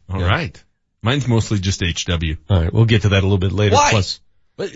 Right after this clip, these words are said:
Speaker 3: what, what have I possibly said that is just those damn millennials?
Speaker 1: Uh, no, there's, there's, there's a big one. It's not just you. There's a big one coming up.
Speaker 3: How long have I worked with you for?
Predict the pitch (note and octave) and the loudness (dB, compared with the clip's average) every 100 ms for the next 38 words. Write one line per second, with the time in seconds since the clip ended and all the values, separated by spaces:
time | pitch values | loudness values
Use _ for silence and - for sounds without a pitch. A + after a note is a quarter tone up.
0 | C3 F3 C4 D4+ C4 A3 C#4+ C#4 B3 - | -12 -4 -2 0 -2 -2 -2 0 0 -2
1 | G#3+ A3 - G3 G3 - G3 D#3 A#2+ D3 | 0 -2 -2 -4 -4 -2 -2 -2 0 -2
2 | C#3+ - D3+ C3 - D3 D#3 B2+ D#3 D3+ | -2 -2 -2 -2 0 2 2 2 2 0
3 | C#3 C3 A#2 G#2+ G2 - C3 C3 C3+ C#3+ | -2 -2 -4 -6 -10 -4 2 4 4 4
4 | C3 D3+ C#3 G#2+ G2+ C#3+ B2 A2 B2 G#2 | 2 2 0 0 0 0 2 0 -2 0
5 | A2+ F3+ - A#3 - D3+ - F#2+ D#2+ B2+ | 0 0 0 0 2 0 0 0 0 0
6 | C3 B2 G#2 F#2+ F2 E2+ D2 - A3+ D4+ | 0 0 0 0 0 -4 -6 -4 -2 0
7 | C#4+ C#4+ D#4 B3 A#3 A#3 A#3+ - - - | 0 -2 -2 -2 -2 -2 -4 -6 -12 -6
8 | F3 - C#3 B2+ A#2 C#3+ | -4 -2 -4 -2 -4 -4